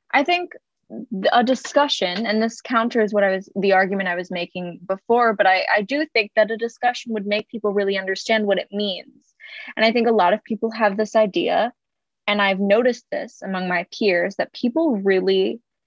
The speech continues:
idealize a wealthy lifestyle, and that a lot of people in my grade I've heard have said that their ultimate goal is to be wealthy, which is interesting for a school in which we claim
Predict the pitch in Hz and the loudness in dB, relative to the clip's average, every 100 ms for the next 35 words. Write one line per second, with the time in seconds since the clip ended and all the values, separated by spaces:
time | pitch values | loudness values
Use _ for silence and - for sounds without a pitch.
0 | _ _ - 196 196 196 185 180 170 175 | _ _ 0 2 2 2 0 0 -2 -2
1 | 180 170 175 - 175 185 180 - - - | -2 -4 -6 -8 0 2 2 -2 -12 -10
2 | - - - 233 _ _ - 196 190 175 | -10 -10 -10 -14 _ _ -6 -2 2 0
3 | - - 196 180 175 214 - 233 208 190 | -2 -6 -2 2 2 2 -2 -6 0 0
4 | 190 262 - - 202 208 247 226 226 185 | 0 -2 -10 -6 -2 0 0 2 2 2
5 | 180 - 175 180 - _ - 247 208 175 | 0 -2 -2 -4 -12 _ -8 0 2 0
6 | 208 208 185 - 185 170 - 185 190 170 | -2 -4 -4 -4 0 0 -4 -2 0 2
7 | 180 - 233 - - 220 185 175 247 _ | 0 0 0 0 2 4 4 0 -4 _
8 | _ _ - 196 - 208 190 214 214 - | _ _ -8 -8 -2 0 4 4 4 -2
9 | - - 220 226 226 302 330 240 - - | -8 -2 0 2 2 2 0 -6 -6 -8
10 | 175 185 - 196 202 - 196 202 202 196 | -6 -6 0 0 0 0 2 2 2 0
11 | 185 - 208 196 - 262 226 185 196 | -2 -2 -2 -2 -2 0 2 0 -8